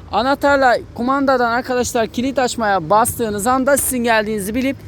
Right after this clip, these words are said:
dörtlüyle kornayı durduruyor. Veyahut anahtar içine,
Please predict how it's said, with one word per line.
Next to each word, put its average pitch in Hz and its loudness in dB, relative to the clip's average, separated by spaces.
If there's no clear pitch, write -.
dörtlüyle 233 0
kornayı 240 0
durduruyor. 247 0
Veyahut 269 2
anahtar 240 0
içine, 240 -4